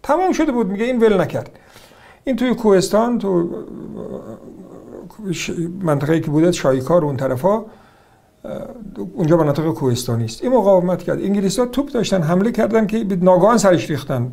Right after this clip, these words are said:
پولم دادن که آقا، مثل که حالا مثلاً سر، اه، ملا عمر پول گذاشته بودن که ده میلیون دلار می‌دیم اگه ملا عمر رو دستگیر کنید، یا الان سر سراج الدین حقانی هست.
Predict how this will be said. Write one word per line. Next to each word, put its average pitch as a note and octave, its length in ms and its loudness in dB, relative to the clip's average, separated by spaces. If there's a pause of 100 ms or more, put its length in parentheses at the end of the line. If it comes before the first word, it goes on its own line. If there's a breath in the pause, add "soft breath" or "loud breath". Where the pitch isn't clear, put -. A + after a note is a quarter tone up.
(120)
پولم G3+ 360 4
دادن D#3+ 380 2 (520 loud breath)
که F3+ 100 0
آقا، E3+ 200 4
مثل F#3+ 180 0
که G#3 60 2
حالا F#3 160 4
مثلاً F3 320 0
سر، E3 200 0
اه، D#3+ 120 -2 (1120 loud breath)
ملا C#3+ 320 2
عمر D#3 300 4
پول C3 260 -2
گذاشته B2 300 0
بودن F#3+ 280 2 (380 loud breath)
که - 100 -10
ده C#3+ 180 4
میلیون C3+ 260 0
دلار C3 260 0
می‌دیم C#3 260 -2
اگه B2+ 200 -2
ملا B2+ 240 2
عمر B2+ 220 0
رو B2+ 60 0
دستگیر B2 380 -4
کنید، C#3+ 280 -4
یا C#3+ 120 2
الان B2+ 160 0
سر B2 300 -2
سراج A#2+ 340 0
الدین A#2+ 220 -2
حقانی B2 400 -2
هست. G3 240 -4